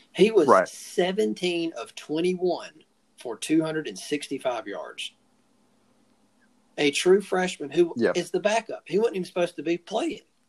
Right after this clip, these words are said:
Speaker 1: And
Speaker 2: No.
Speaker 1: I, I,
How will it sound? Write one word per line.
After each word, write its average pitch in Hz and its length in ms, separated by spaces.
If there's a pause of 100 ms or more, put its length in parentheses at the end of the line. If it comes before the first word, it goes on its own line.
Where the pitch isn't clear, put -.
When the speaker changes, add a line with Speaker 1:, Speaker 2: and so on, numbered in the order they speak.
(1800)
Speaker 1:
And 143 240 (260)
Speaker 2:
No. 110 200 (1160)
Speaker 1:
I, 143 200
I, 147 260